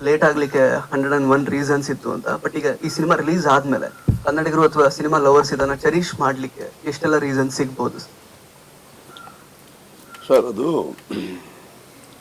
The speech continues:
Speaker 2: ತಾಯಿ ಊಟ ಹಾಕ್ಬೇಕಾದ್ರೆ ಅದ್ರಲ್ಲಿ ಉಪ್ಪು ಎಷ್ಟು, ಖಾರ ಎಷ್ಟು, ಏನು ಅಡುಗೆ ಮಾಡ್ಯಾರ ನೋಡಲ್ಲ ಸರ್. ಅಮ್ಮನ ಊಟ, ಅಮ್ಮನ ಊಟ. ಮನೆಗೆ ಹೋಗ್ತಾ ಇರ್ತೀವಿ, ಅದಕ್ಕೆ ಕಾರಣ ಬೇಕಾಗಿಲ್ಲ, ಅಥವಾ ಏನು ಅಡುಗೆ ಮಾಡಿದ್ಯಾ ಅಂತ ಕೇಳಿ ನಮ್ಮ ಅಮ್ಮನ ಊಟ ಡಿಪೆಂಡ್ ಆಗಲ್ಲ, ಕರೆಕ್ಟ್?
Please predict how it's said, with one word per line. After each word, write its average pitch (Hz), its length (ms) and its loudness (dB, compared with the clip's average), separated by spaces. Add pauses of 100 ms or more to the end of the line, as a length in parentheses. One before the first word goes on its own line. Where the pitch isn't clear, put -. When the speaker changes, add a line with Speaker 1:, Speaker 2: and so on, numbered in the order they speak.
(1800)
Speaker 2:
ತಾಯಿ 123 240 2
ಊಟ 139 220 -4
ಹಾಕ್ಬೇಕಾದ್ರೆ 110 580 0
ಅದ್ರಲ್ಲಿ 95 240 -2
ಉಪ್ಪು 113 280 -2
ಎಷ್ಟು, 113 220 0
ಖಾರ 101 240 2
ಎಷ್ಟು, 107 300 0
ಏನು 104 180 2
ಅಡುಗೆ 98 200 0
ಮಾಡ್ಯಾರ 98 320 0
ನೋಡಲ್ಲ 87 320 -2
ಸರ್. 76 200 -6
ಅಮ್ಮನ 95 240 -2
ಊಟ, 101 180 -4
ಅಮ್ಮನ 98 260 -2
ಊಟ. 98 160 -2 (1500)
ಮನೆಗೆ 101 200 4
ಹೋಗ್ತಾ 95 280 2
ಇರ್ತೀವಿ, 90 400 -2 (100)
ಅದಕ್ಕೆ 85 320 -6
ಕಾರಣ 98 320 2
ಬೇಕಾಗಿಲ್ಲ, 87 520 -2 (640)
ಅಥವಾ 92 260 -2
ಏನು 98 240 2
ಅಡುಗೆ 92 220 0
ಮಾಡಿದ್ಯಾ 101 440 2
ಅಂತ 95 120 -4
ಕೇಳಿ 104 360 0
ನಮ್ಮ 92 180 0
ಅಮ್ಮನ 90 200 -2
ಊಟ 90 140 -4
ಡಿಪೆಂಡ್ 80 380 -4
ಆಗಲ್ಲ, 76 200 -4
ಕರೆಕ್ಟ್? 82 320 -8